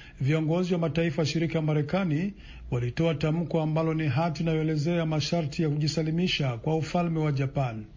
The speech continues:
Endapo Japan ingekataa pendekezo hilo, ingepata madhara makubwa kwa haraka na kuangamizwa kabisa. Japan ilikataa kupewa shinikizo.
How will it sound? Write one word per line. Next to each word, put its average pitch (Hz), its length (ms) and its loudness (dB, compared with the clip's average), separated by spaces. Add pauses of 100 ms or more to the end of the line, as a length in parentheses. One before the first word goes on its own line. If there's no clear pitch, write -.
(280)
Endapo 185 420 2
Japan 175 420 2
ingekataa 165 540 2
pendekezo 147 500 0
hilo, 180 380 2 (360)
ingepata 143 540 2
madhara 156 340 2
makubwa 156 520 0
kwa 165 180 0
haraka 180 500 0
na 160 160 -2
kuangamizwa 135 640 0
kabisa. 135 560 -2 (300)
Japan 185 400 2
ilikataa 180 500 2
kupewa 175 440 0
shinikizo. 135 680 -2